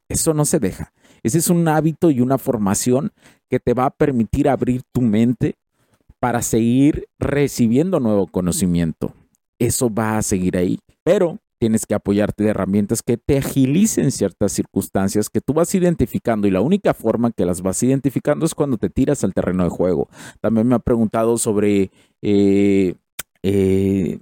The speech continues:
recomendaciones, recomendaciones de inteligencia artificial, y he dado algunas, no te voy a decir que las he dado todas, sigo aprendiendo todavía más herramientas,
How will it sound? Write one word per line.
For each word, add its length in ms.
recomendaciones, 1500
recomendaciones 800
de 60
inteligencia 560
artificial, 540
y 360
he 120
dado 280
algunas, 580
no 160
te 120
voy 140
a 40
decir 280
que 120
las 160
he 80
dado 240
todas, 560
sigo 260
aprendiendo 600
todavía 340
más 220
herramientas, 760